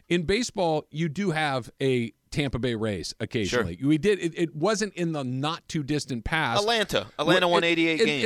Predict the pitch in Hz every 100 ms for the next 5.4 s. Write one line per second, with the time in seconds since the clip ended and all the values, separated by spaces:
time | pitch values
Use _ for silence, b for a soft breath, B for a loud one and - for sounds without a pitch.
0 | 202 233 233 220 208 202 190 175 180 160
1 | - 180 180 240 254 202 226 208 175 208
2 | 175 170 - - 147 196 190 202 208 -
3 | 277 240 - 160 143 131 151 123 107 -
4 | 147 135 147 143 127 139 135 117 127 -
5 | 113 107 120 147